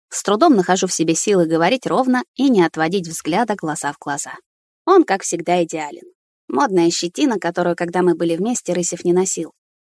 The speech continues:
Прическа, джинсы и светлый песочный джемпер, который экстремально обтягивает внушительную мужскую фигуру. От него так и веет силой и тестостероном.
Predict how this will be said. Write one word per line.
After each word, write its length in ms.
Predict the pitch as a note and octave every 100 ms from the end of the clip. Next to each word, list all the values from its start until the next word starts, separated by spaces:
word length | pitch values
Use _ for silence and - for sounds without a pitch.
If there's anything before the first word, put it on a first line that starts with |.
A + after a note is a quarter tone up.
| -
Прическа, 520 | F3 E3+ G#3 A3+ E3
джинсы 440 | D#3+ F#3+ A3+ -
и 20 | E3
светлый 360 | B3+ C4 F3
песочный 460 | F3 F#3+ F#3+ - F3
джемпер, 360 | - C#4 A3
который 380 | A3+ F3 F#3+ F3
экстремально 640 | E3+ - F3+ G3 B3+ F3
обтягивает 500 | E3+ - A3+ F#3 E3+
внушительную 600 | D#3+ E3 - - F3+ E3+
мужскую 440 | E3 E3 - E3+ D#3+
фигуру. 420 | E3 - D3+ - _ _ _ -
От 160 | F3+
него 200 | F#3+ G#3+
так 220 | G#3+ F#3
и 80 | G3
веет 300 | G#3+ A#3+ E3
силой 420 | - - A#3 E3
и 20 | D3
тестостероном. 840 | E3 - D#3+ - F3+ D#3+ D3+ E3+